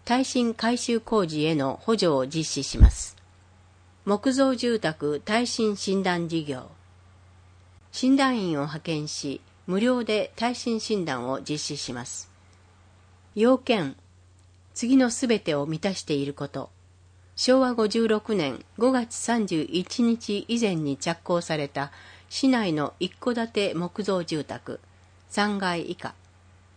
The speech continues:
在来、軸組工法、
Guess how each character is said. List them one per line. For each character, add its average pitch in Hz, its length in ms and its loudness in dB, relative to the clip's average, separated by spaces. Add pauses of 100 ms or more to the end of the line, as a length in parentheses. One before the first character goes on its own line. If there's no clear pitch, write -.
(360)
在 233 320 0
来、 226 360 0 (280)
軸 190 360 -4
組 220 400 -2
工 175 240 0
法、 135 360 -4